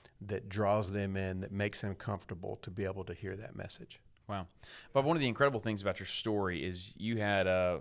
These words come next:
Speaker 2: full-fledged career in media and
Speaker 1: Yeah.
Speaker 2: newscast, and, and then God called you to ministry.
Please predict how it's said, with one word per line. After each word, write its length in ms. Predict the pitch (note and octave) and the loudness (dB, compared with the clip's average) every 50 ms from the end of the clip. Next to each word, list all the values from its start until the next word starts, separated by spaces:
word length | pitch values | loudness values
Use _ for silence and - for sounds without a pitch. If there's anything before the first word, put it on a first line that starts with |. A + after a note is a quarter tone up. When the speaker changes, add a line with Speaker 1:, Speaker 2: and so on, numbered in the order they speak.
| - - - | -4 -4 2
Speaker 2:
full-fledged 640 | - B2+ B2+ B2 - - A2+ A2+ A2 A2 G#2+ - | 4 4 4 4 4 6 6 6 6 6 0 -6
career 600 | - - A#2+ A2+ A2 G#2+ G#2 G2+ G#2 G#2 A2+ A#2 | -4 -2 0 2 2 2 4 4 4 4 4 2
in 500 | - - G2 G2+ G2+ G2 G2 F#2+ F#2+ F#2+ | 0 0 0 2 2 2 2 2 2 2
media 520 | G#2 A2+ A#2 A2+ A2+ A2+ A2+ A2+ A2 G#2+ G#2 | 2 2 2 4 6 6 8 10 10 10 8
and 120 | G2 F#2 G2 | 6 4 4
Speaker 1:
Yeah. 60 | A2 | 2
Speaker 2:
newscast, 640 | A2+ G#2+ - - A2+ G#2+ G#2+ G#2+ G#2 G#2 - - - - | 2 2 0 0 2 2 2 2 0 -2 -6 -10 -6 -2
and, 260 | G#2 G#2 G2 F#2+ F2+ - - - - - - - _ - | 0 0 0 0 -2 -6 -12 -20 -20 -20 -20 -16 _ -2
and 160 | G#2 G#2 G#2+ | 2 4 4
then 360 | C3+ F#3 G#3+ D#3 A#2 B2+ D3+ - - - _ - - | 4 4 4 4 4 2 0 -4 -8 -18 _ -6 2
God 260 | - G2+ A2+ A#2 - | 6 6 6 6 6
called 240 | - B2+ B2 B2+ B2+ | 6 6 6 6 6
you 60 | B2+ | 2
to 60 | B2 | 2
ministry. 460 | C3+ D3 D3+ C3+ - - - F#2 D#2+ | 4 4 4 4 2 0 -6 -6 -8